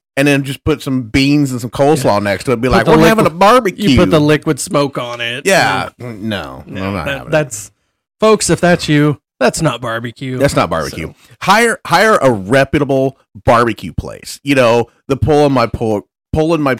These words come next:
Speaker 1: pork. <laughs> I can't say it. Pull on my pork, licking my chicken guys. Like, there's, there's
Speaker 2: Yeah.
Speaker 1: a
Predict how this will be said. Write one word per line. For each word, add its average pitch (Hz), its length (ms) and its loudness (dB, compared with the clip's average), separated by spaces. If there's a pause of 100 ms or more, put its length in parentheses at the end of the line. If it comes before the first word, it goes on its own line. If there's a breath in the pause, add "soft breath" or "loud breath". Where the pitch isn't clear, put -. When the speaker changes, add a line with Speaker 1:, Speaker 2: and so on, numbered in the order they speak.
(120)
Speaker 1:
pork. 135 340 0
<laughs> - 100 -6
I 156 60 0
can't 120 220 -4
say - 160 -6
it. - 200 -6
Pull 143 100 2
on 185 160 4
my 180 140 2
pork, 151 380 0
licking 147 220 0
my 131 80 -2
chicken 131 320 -2
guys. 92 300 -2
Like, 110 140 -4
there's, 127 220 0
there's 127 260 0
Speaker 2:
Yeah. 98 340 0
Speaker 1:
a - 40 -10